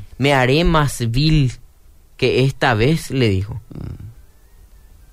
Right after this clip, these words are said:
Speaker 1: "¿Cómo yo no me voy a humillar?". Porque ¿dó-, ¿en qué contexto estaba humillando David? Él estaba saltando, danzando, gozándose porque el arca de Dios estaba yendo a la ciudad.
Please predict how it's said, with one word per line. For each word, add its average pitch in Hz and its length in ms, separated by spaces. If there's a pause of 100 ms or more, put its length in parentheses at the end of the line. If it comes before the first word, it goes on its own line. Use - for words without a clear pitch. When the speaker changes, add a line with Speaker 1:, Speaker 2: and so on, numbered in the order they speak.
(120)
Speaker 1:
"¿Cómo 196 300
yo 180 120
no 180 60
me 175 120
voy 139 200
a 143 80
humillar?". 143 280
Porque 160 240
¿dó-, 156 220
¿en 156 160
qué 190 120
contexto 196 340
estaba 175 220
humillando 160 440
David? 131 300 (460)
Él 143 140
estaba 160 400
saltando, 143 960
danzando, 135 760
gozándose 139 1080
porque 139 420
el 120 180
arca 160 500
de 143 160
Dios 135 380
estaba 131 440
yendo 127 400
a 127 60
la 127 160
ciudad. 113 420